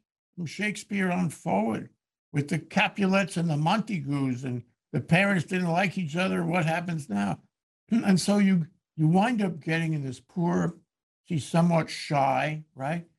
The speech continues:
Very in-, introspective, quiet, thoughtful girl, um, twenty-five or so, being faced with this horrible dilemma.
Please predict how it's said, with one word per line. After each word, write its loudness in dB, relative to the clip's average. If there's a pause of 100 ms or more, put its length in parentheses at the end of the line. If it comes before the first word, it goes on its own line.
(260)
Very 0
in-, -2 (160)
introspective, -4 (680)
quiet, 0 (320)
thoughtful -2
girl, -6 (720)
um, -6
twenty-five 0
or -6
so, -10 (480)
being 2
faced -2
with -8
this -6 (380)
horrible 2
dilemma. 0